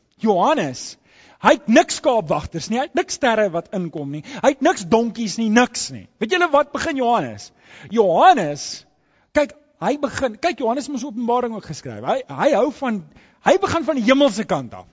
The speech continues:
En hy sê, hier's hoe hy die Kersverhaal begin. In die begin was die Woord.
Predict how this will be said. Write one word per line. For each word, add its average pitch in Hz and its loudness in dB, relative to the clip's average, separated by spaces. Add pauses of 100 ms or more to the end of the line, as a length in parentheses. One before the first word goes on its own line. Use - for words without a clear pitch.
(160)
En 262 4
hy 247 2
sê, 247 0 (680)
hier's 311 4
hoe 320 6
hy 233 6
die 233 -4
Kersverhaal 208 -2
begin. 120 -12 (160)
In 392 4
die 415 6
begin 370 4 (760)
was 165 -6
die 160 -8
Woord. 147 -8